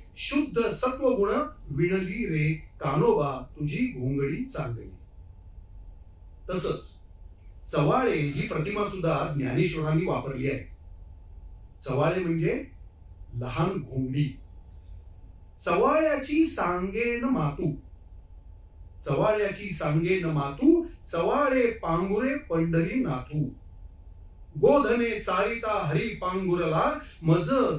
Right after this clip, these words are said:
चवळ्याचा त्यागू पै दिधला. बाप रखुमा देवी वरू श्री गुरु राणा, चवाळे पांगुरवी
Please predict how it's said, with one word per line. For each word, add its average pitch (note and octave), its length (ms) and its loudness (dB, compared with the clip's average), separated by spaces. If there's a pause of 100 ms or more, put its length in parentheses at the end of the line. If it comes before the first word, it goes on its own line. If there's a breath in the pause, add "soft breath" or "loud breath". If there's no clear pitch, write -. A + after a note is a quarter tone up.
चवळ्याचा F#3+ 840 0
त्यागू D#3 440 0
पै F#3 160 0
दिधला. D3 680 0 (1200 soft breath)
बाप D#3 360 2
रखुमा F3+ 600 0
देवी E3 500 0
वरू C#4+ 400 4 (120)
श्री B3 460 4
गुरु B3 360 6
राणा, D3+ 500 0 (760)
चवाळे G#3+ 600 4
पांगुरवी G3 1000 2